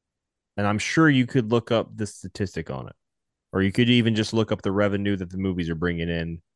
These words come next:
then versus now. There is no good characters or actors playing those characters anymore.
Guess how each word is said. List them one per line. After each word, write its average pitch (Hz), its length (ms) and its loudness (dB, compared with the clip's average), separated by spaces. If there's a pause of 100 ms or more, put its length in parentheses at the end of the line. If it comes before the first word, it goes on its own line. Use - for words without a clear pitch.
(120)
then 90 320 -2
versus 82 440 -8
now. 67 360 -14 (2500)
There 127 300 2
is 110 480 2 (380)
no 101 400 2
good 110 240 0
characters 92 560 -4
or - 260 -4
actors 92 500 -4
playing 92 340 -4
those 76 200 -10
characters - 640 -16 (720)
anymore. 87 440 -10